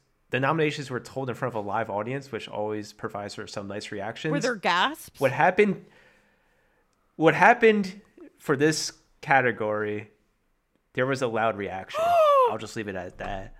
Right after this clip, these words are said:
Speaker 2: I am
Speaker 1: Okay.
Speaker 2: scared.
Speaker 1: The nominees are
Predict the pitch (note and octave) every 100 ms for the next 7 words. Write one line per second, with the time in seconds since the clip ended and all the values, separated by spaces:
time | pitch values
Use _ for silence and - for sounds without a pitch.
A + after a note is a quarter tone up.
0 | - _ _ _ _ _ _ _ _ _
1 | _ _ _ - C4+ D#4 A#4 B4 B4+ -
2 | C3 B2+ F2 E2 - - - - G4+ E4
3 | G4 G4 C4 A#3 A3+ A#3+ _ _ _ _
4 | _ _ _ _ _ _ _ _ _ _
5 | _ _ _ _ _ _ _ _ _ _
6 | _ B2 B2 C#3 F3 E3+ D3 D3 B2 G#2
7 | F#2